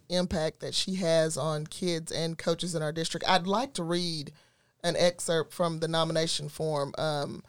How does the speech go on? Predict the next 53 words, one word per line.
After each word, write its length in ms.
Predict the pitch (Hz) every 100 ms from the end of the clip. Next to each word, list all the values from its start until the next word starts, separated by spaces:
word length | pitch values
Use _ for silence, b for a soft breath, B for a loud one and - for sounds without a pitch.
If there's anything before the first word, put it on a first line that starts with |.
| b b b _
and 220 | 170 165 165
give 160 | 190
a 20 |
little 160 | 185 170
insight 460 | 170 180 - 170 160
after 260 | 165 165
I 60 | 151
read 300 | 156 185 175
it 80 | -
about 460 | 156 165 165 160 - _ _
who 380 | - 220 214 196
nominated 640 | 151 170 185 165 143 147
her 280 | - 143 - _ _ _
and 200 | - 175
why 200 | 165 175 170
we 140 | 165
love, 380 | 156 160 156 156 _ -
uh, 220 | 156 151
Sandy 360 | - 175 160
so 180 | 156 156
much. 360 | 151 143 - - _ _ _ _ _ _ _ -
"Coach 260 | 240 226
Cook 240 | - 277 -
is 120 | 190
a 40 | 175
wonderful 420 | 175 180 175 160
coach. 480 | - 151 - - - _ -
She 240 | - 240
loves 320 | 190 185 208 208
on 100 | 208
her 100 | 202
athletes 420 | 180 180 190 180
daily, 420 | 165 170 160 160 -
and 120 | 175
I 100 | 175
have 160 | 196 165
witnessed 340 | 185 185 180
her 120 | 190
pouring 460 | 175 - 214 214 202
into 280 | 196 196 196
her 160 | 196
teams 460 | 180 208 175 170 165
and 200 | 170 170
building 320 | 180 190 190
up 120 | 180
the 60 | 180
girls 460 | 170 175 165 160
in 140 | - 165
a 60 |
way 240 | 156 160 165
that 160 | 165 151
is 80 |
special. 540 | - - 160 - -